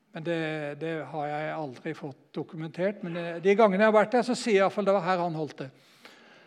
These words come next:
Og det, her også var det sånn boder inn mot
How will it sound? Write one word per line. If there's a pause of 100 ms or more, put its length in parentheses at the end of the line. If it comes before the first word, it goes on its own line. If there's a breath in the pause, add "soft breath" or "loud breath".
(800 loud breath)
Og
det, (100)
her
også
var
det
sånn
boder
inn
mot